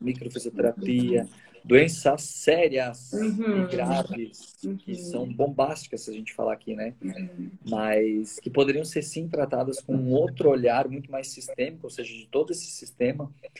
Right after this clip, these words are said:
Speaker 1: emocional, cerebral, sentimental, físico da pessoa, de um sistema bem integrado mesmo, do que simplesmente chegar e, e dar um
Speaker 2: É.
Speaker 1: remédio que muitas vezes mais mata,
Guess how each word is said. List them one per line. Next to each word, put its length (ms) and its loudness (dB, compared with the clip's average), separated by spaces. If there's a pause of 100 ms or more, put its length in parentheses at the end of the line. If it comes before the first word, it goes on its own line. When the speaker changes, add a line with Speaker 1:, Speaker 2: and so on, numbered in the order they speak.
(200)
Speaker 1:
emocional, 800 2
cerebral, 600 4
sentimental, 800 0
físico 500 -6
da 120 6
pessoa, 280 0
de 120 -6
um 40 -6
sistema 360 -4
bem 180 -2
integrado 480 2
mesmo, 340 -2 (840)
do 120 4
que 60 -6
simplesmente 560 0
chegar 560 4
e, 560 -2
e 100 -2
dar 220 6
um 60 6
Speaker 2:
É. 40 2
Speaker 1:
remédio 420 2
que 60 -12
muitas 240 -2
vezes 160 -2
mais 300 2
mata, 500 2